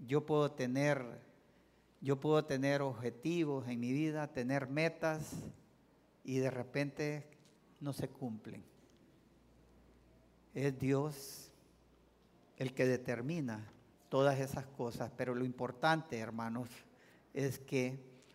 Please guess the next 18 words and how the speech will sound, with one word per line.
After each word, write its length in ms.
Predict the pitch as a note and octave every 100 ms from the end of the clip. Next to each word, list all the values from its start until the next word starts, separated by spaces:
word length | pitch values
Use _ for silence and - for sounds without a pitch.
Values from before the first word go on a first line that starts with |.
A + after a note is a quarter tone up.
| - -
no 200 | B2+ C3+
amemos 680 | C#3 C3+ C#3+ B2+ A#2+ -
este 300 | A#2+ A2 -
mundo. 400 | A2 A2+ A2 G#2+ G#2 - - - - _ _ _ _ _ _
Amemos 800 | A#2+ A2+ C3+ C#3 A2+ G2 - - - _ _ _ _ _ _
al 140 | A#2
Señor. 440 | - - A2 G2+ G#2 - - _ _ _ _ - _ _ _ _ - - - - - _ _ _ _
Luego 300 | - G#3 C4+
el 80 | A#3+
apóstol 480 | D#3+ - F#3+ A3+ G3
Pablo, 440 | - A2+ A2+ A#2+ A#2 - -
después 340 | C3+ - F3 F3+
de 80 |
decirnos, 920 | F3 C#3 B2 D3+ D3+ D3 D3 C#3+ - -
"Despojaos 760 | C3+ - A#2 G#2 C#3 D#3+ D3+ A2
del 160 | A2 A2
viejo 420 | B2+ C#3 C3+ B2
hombre", 420 | G#2+ G#2 G#2+ A2